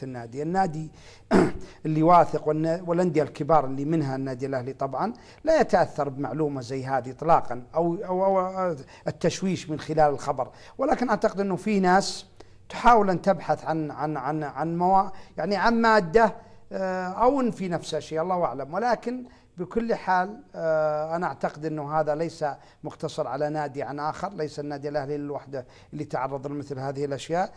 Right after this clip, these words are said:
جميع الأندية سواء عندنا أو حتى برا، أنا أعتقد أنه ال-، ال-، المغالطات موجودة، ومبدأ الإثارة موجودة، ومث-، وم-، و-، و-، و-، و-، يعني،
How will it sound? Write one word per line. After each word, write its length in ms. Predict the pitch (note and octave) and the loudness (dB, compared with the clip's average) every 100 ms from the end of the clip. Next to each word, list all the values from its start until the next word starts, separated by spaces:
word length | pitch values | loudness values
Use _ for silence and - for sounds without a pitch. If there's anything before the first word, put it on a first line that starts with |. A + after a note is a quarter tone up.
| - - - | -16 -20 -4
جميع 300 | F3 F3+ C3 | -2 0 -2
الأندية 480 | C#3 C#3+ C#3+ F3+ E3 | -4 -4 -2 -4 -6
سواء 300 | - D3 C3+ | -6 -6 -4
عندنا 320 | C3+ C#3+ C3+ | -6 -4 -4
أو 260 | C3+ E3+ D3 | 0 0 -2
حتى 300 | - - C3 | -8 -8 -6
برا، 320 | B2+ A#2+ C#3+ | -6 -4 -4
أنا 120 | C#3 | -4
أعتقد 320 | A2+ - B2 | -8 -10 -12
أنه 220 | C3 C3 B2 - - - C3 | -12 -12 -14 -18 -20 -16 -12
ال-، 160 | C3 | -6
ال-، 840 | B2+ B2+ B2+ B2+ B2 B2 B2 C3 | -6 -6 -10 -10 -10 -10 -10 -10
المغالطات 640 | D3 D3 C3+ C3 - B2+ - | -6 -2 -2 -2 -2 -6 -6
موجودة، 580 | C3 B2 C3+ D3 E3 D#3 | -10 -8 -6 -2 -2 -2
ومبدأ 920 | C#3+ C3 B2+ B2 - _ D3 B2+ C#3 | -4 -4 -6 -10 -18 _ -8 -6 -6
الإثارة 320 | C3+ C#3 C3 | -6 -4 -4
موجودة، 540 | B2+ C3 B2+ C#3 D3 D3+ | -6 -8 -8 -6 -4 -4
ومث-، 380 | C#3 C3 - | -4 -10 -10
وم-، 440 | D#3+ D3+ C#3+ C#3+ D3 | -14 -12 -12 -12 -12
و-، 420 | D3+ D3+ C#3+ C#3 - - - | -12 -12 -12 -14 -18 -20 -12
و-، 340 | C#3 D3 D3+ | -8 -6 -4
و-، 480 | C#3+ D3 D3 C#3+ D3 | -2 -2 -4 -4 -6
و-، 400 | C#3+ C#3 C3+ C3 | -6 -6 -10 -10
يعني، 440 | D#3 D3 D3+ C#3+ | -6 -4 -4 -6